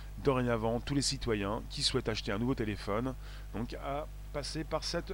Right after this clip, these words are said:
reconnaissance faciale. Fares, P H Y, Rosset, bonjour, merci de nous retrouver sur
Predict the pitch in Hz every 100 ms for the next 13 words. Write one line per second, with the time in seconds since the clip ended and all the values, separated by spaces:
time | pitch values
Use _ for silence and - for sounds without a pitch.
0 | - 120 202 220 202 170 175 - 160 -
1 | 123 101 87 80 - - - - - -
2 | - - - 208 185 151 - - 202 170
3 | - 170 160 147 - 196 - 156 127 190
4 | 170 170 139 120 147 - 170 - 151 151
5 | 156 165 165